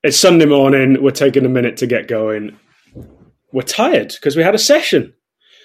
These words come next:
that resulted in Liam having to drive downwind and pick me up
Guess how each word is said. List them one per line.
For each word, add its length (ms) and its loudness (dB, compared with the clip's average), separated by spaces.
that 140 -6
resulted 480 0
in 260 4
Liam 260 4
having 180 -2
to 100 -10
drive 280 0
downwind 400 -2
and 100 -6
pick 160 -6
me 100 -4
up 300 -8